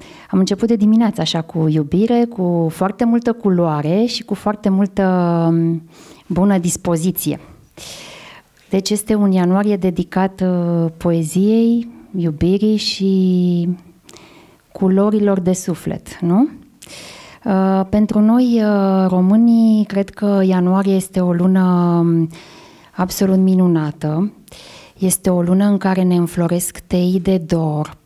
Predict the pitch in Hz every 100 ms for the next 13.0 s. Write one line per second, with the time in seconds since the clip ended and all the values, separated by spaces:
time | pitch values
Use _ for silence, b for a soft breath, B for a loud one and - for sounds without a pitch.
0 | - - 170 165 170 180 - - 175 185
1 | 185 175 175 180 170 165 - 165 - 180
2 | 185 180 160 156 151 143 139 160 - B
3 | B B B B B - 180 180 190 180
4 | 180 180 180 175 170 165 165 180 - 160
5 | 147 151 - - - - 190 190 - 233
6 | 247 233 196 - 202 208 202 185 202 214
7 | 196 185 185 180 185 185 175 175 180 185
8 | 180 175 175 160 143 - - 156 - _
9 | B B B B - 175 196 202 - 180
10 | - 160 156 160 202 202 175 - 160 175
11 | 175 165 160 165 - 165 160 - 143 151
12 | 170 165 165 165 170 160 143 - -